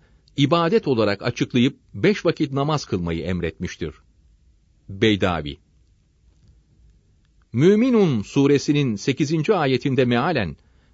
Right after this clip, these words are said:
"Emanetleri güzelce kullanıp yerli yerine ifa edeni, korktuğundan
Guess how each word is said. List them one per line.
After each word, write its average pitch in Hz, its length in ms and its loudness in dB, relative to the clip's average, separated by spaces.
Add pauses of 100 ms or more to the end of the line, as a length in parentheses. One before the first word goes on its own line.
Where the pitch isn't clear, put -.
(140)
"Emanetleri 196 680 2
güzelce 160 480 2
kullanıp 165 480 0 (120)
yerli 160 340 2
yerine 180 380 4
ifa 151 420 0
edeni, 104 420 2 (520)
korktuğundan 196 840 2